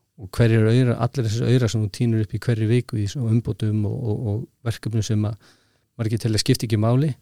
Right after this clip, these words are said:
en þau koma það lengra, þau búa til aurana, svo margfaldar það með ansi mörgum lítrum og þá ertu komið með góða niðurstöðu í árslok.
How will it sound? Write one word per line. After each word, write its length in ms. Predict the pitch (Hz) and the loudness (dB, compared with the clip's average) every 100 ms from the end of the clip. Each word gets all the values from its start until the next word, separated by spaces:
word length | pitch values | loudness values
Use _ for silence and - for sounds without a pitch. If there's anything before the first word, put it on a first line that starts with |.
| _ _ _ - | _ _ _ -8
en 60 | 107 | -4
þau 100 | 113 | -2
koma 320 | 135 127 117 | 2 4 4
það 80 | 107 | 2
lengra, 300 | 101 123 120 | 0 -2 -6
þau 120 | - | -6
búa 200 | 101 123 117 | 0 0 0
til 140 | 117 | -2
aurana, 400 | 104 107 117 127 | -2 -2 -2 -4
svo 120 | - | -4
margfaldar 540 | 110 113 117 113 104 104 | 0 0 -2 -4 -4 -2
það 120 | 110 | -2
með 240 | 107 104 - | -2 -4 -4
ansi 200 | - 107 | -6 -4
mörgum 260 | 117 101 107 | -4 -2 0
lítrum 300 | 113 - 104 | 0 -2 -4
og 80 | 101 | -4
þá 100 | - 110 | -4 -6
ertu 180 | - - | -6 -6
komið 280 | 113 107 104 | -4 -2 -2
með 80 | |
góða 260 | - 110 107 | -2 -2 0
niðurstöðu 360 | 104 107 - 120 | -2 -4 -6 -6
í 60 | 110 | -6
árslok. 380 | - 143 - | -8 -12 -12